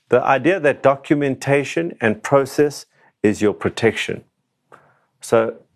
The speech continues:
make sure that all that documentation is in place before, process is in place before. I would rather spend a huge amount of time beforehand, before employing a certain role, to understand what does performance mean for me in this role?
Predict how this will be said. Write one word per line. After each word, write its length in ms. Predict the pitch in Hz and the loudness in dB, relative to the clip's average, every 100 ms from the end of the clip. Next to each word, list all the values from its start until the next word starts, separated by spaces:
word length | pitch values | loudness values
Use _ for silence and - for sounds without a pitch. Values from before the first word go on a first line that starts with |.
| _ _ - | _ _ -2
make 300 | 117 160 175 | 0 -2 -4
sure 240 | - 165 | 0 0
that 240 | 135 113 143 | 0 -4 -6
all 160 | - 170 | -2 -2
that 180 | 165 - | -2 -2
documentation 960 | 123 - 123 113 113 120 113 117 107 - | -2 0 -2 -2 0 -2 0 -4 -4 -4
is 160 | 101 | -2
in 120 | 107 98 | -2 -2
place 280 | 107 98 | -2 -4
before, 680 | - 95 87 - 131 127 175 - _ _ _ _ _ _ _ | -4 -4 -4 -4 0 0 -2 -10 _ _ _ _ _ _ _
process 480 | - 131 117 123 113 | 0 0 2 -2 -2
is 160 | 110 107 | -4 -2
in 140 | 92 | -2
place 260 | - 98 - | -2 -2 -4
before. 520 | 90 90 - 101 87 - - - - | -6 -4 0 -2 -2 -14 -20 -10 -2
I 120 | 143 | -2
would 260 | 180 165 127 | 0 -4 0
rather 360 | 123 139 156 | 0 0 -4
spend 400 | 147 - 139 135 | -6 -4 -2 0
a 60 | 120 | -2
huge 260 | - 151 135 | -2 -2 0
amount 260 | 123 110 | -2 -2
of 120 | 104 | -6
time 360 | - 127 120 107 - - _ | -2 0 0 -4 -14 -20 _
beforehand, 600 | 104 101 160 156 135 110 | -2 0 0 0 0 -2
before 320 | 101 - 147 | -4 -2 -2
employing 640 | 143 123 - 139 131 120 113 - - | 0 -4 -2 0 0 -4 -8 -16 -4
a 80 | 104 | -2
certain 440 | - 131 - 104 | 0 0 0 0
role, 220 | 104 104 | 0 -2
to 120 | 98 - | -2 -2
understand 600 | 107 101 - 151 131 113 - _ | -2 -4 -2 0 -2 -8 -18 _
what 160 | 123 131 | 2 2
does 140 | 170 | 0
performance 640 | - 127 135 127 120 - | -2 -2 0 0 -2 -4
mean 280 | 98 107 110 | -2 0 -2
for 200 | 104 107 | -4 -4
me 240 | 98 90 - _ | -4 -6 -8 _
in 140 | 101 98 | -2 -2
this 220 | 90 - | -2 -2
role? 320 | 87 85 | -2 -2